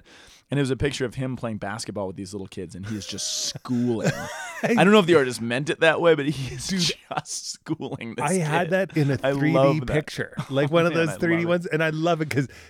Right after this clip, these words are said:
Speaker 2: Jesus is just rocking it. So,
Speaker 1: Oh, anyway,
Speaker 2: so,
Speaker 1: okay.
Speaker 2: but, but that's the experience of discipleship,
Speaker 1: Yeah.
Speaker 2: is that he says that, "Oh, I've known you forever."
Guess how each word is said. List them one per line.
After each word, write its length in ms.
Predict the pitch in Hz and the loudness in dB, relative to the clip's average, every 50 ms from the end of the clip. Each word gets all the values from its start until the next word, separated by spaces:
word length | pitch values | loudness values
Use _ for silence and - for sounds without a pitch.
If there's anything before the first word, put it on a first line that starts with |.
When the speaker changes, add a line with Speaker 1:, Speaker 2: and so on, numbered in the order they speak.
| _ - | _ -2
Speaker 2:
Jesus 380 | 196 190 190 185 190 202 165 147 | 2 2 4 4 2 0 -2 -2
is 160 | 156 143 131 | -4 -4 -4
just 260 | 147 147 123 - - | -4 -4 -4 -4 -4
rocking 300 | 131 120 120 117 - 104 | -2 -2 -2 -2 -4 -6
it. 120 | 101 107 | -8 -2
So, 80 | - 127 | 0 2
Speaker 1:
Oh, 280 | 127 117 104 107 104 - | 2 2 2 -2 0 2
anyway, 240 | 151 165 147 101 - | 2 2 2 0 2
Speaker 2:
so, 200 | - 220 226 196 | 4 4 4 6
Speaker 1:
okay. 80 | - | 4
Speaker 2:
but, 200 | - 175 - - | 2 -2 -2 -4
but 80 | - 156 | -4 0
that's 220 | - 240 240 - | 0 0 2 0
the 40 | 247 | -2
experience 400 | 214 - - - 185 170 151 135 | -4 -4 -2 0 0 0 0 0
of 60 | 170 | 0
discipleship, 560 | 165 156 143 - 247 277 - - - 139 117 107 | -2 -2 -2 0 0 0 0 -2 -4 -4 -4 -2
Speaker 1:
Yeah. 60 | 127 | -4
Speaker 2:
is 100 | 123 - | -4 -4
that 160 | - 143 135 | -6 -6 -6
he 220 | 123 - 160 165 | -8 -8 -6 -6
says 340 | 151 - - 165 151 143 117 | -6 -4 -4 -4 -4 -4 -4
that, 180 | - 151 135 - _ _ | -6 -8 -8 -10 _ _
"Oh, 300 | - 196 208 196 165 139 - _ | 0 2 4 4 4 2 0 _
I've 400 | - 156 175 208 233 196 160 156 | -8 -4 -2 -2 -2 -2 -2 -4
known 480 | 170 160 156 170 190 214 240 240 214 190 | -2 0 2 2 2 2 2 2 2 2
you 220 | 175 165 165 156 | 2 2 2 0
forever." 960 | - - - 147 143 - - - 160 196 208 156 123 117 101 90 92 120 - | -2 -6 -8 -8 -8 -8 -8 -6 -6 -4 -4 -4 -4 -4 -4 -4 -4 -8 -12